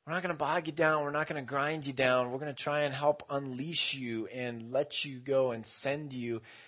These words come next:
and facilitate. And hopefully you'll do that back for me.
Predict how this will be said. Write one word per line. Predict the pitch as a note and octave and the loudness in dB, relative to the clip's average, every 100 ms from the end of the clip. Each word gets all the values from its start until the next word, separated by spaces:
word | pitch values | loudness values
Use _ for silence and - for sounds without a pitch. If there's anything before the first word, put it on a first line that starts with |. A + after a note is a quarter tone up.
| _ - | _ 0
and | B2 B2 A#2+ | 2 2 -2
facilitate. | A2 - - A#2+ - D#3+ D#3 D#3 C#3 A#2+ - | -6 -8 -8 -6 -4 0 0 2 0 0 -2
And | B2+ B2 A2 - | -6 -6 -8 -8
hopefully | B2+ E3+ - E3 | -8 -12 -4 -4
you'll | D#3 D3 | -2 -2
do | D3 | 0
that | D3 D3 C3 | 2 2 2
back | C3 C3 - | 0 0 -4
for | - | -12
me. | C#3+ D3 G2+ | -8 -10 -12